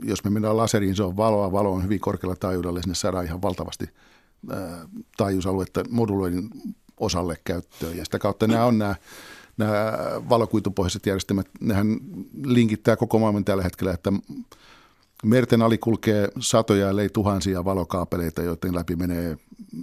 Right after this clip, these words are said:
miljoonia terabittejä sekunnissa koko ajan. Ja, ö, niiden ansiosta yhteysnopeudet on mahdollisimman su-, suuria, koska ne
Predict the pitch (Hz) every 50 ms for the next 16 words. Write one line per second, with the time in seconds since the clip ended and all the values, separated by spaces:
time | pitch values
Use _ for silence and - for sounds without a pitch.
0 | 85 82 85 85 85 90 90 - - 82 - - 85 - - - 131 120 110 101
1 | 104 101 92 95 92 92 85 - 104 95 90 90 87 85 - - - 92 85 80
2 | 90 - - - 82 - - 90 - - 90 - - 87 85 85 80 85 90 -
3 | _ _ - - - _ _ _ _ - - 95 92 92 90 92 - - - _
4 | _ _ _ _ _ _ _ _ _ _ - - - - - - - - - -
5 | _ _ - - - 160 180 220 190 139 120 113 - - 107 110 117 113 101 110
6 | 107 - - - 110 107 - - - - - - - - - _ _ _ _ _
7 | - 165 123 104 - - 110 104 - - 117 113 - 110 107 104 95 - 110 104
8 | 107 107 95 98 101 98 92 - - - - - - - - 127 113 101 95 98
9 | 95 87 85 87 - - - 98 98 95 95 98 92